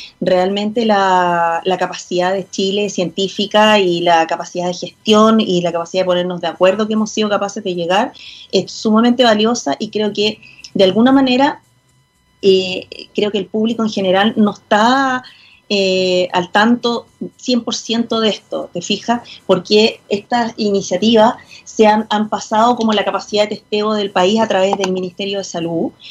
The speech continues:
lo cual ellos lo han manejado, es cierto, pero creo que ha sido algo que ha quedado un poco atrás y el reconocimiento que hay que hacer al sacrificio que ha hecho mucha gente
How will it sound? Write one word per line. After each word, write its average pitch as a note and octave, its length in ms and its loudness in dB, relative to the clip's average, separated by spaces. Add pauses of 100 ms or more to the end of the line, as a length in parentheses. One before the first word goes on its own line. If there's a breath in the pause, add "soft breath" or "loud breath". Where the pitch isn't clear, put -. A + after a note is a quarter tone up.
(160 loud breath)
lo G#3+ 140 2
cual G#3 340 4
ellos G3 480 -2
lo F#3+ 160 -6
han G3 140 -6
manejado, G3 440 0
es F#3+ 80 -2
cierto, A#3 460 -4 (320 loud breath)
pero G3 220 0
creo G#3 220 -4
que A3 80 -2
ha G#3+ 40 -6
sido A3 320 0
algo A3 300 2
que G#3+ 180 -2
ha G#3 60 -2
quedado G#3 260 0
un G#3+ 100 -4
poco A3 200 -4
atrás A3 400 -4 (100)
y G3+ 420 -4
el G3 140 0
reconocimiento G3 760 0
que B3+ 60 4
hay B3+ 80 -2
que B3+ 80 -6
hacer A3+ 220 -6
al A3+ 100 -4
sacrificio G3 640 -4
que B3+ 80 0
ha A3+ 80 4
hecho A#3 220 0
mucha A3 240 0
gente A#3 480 -4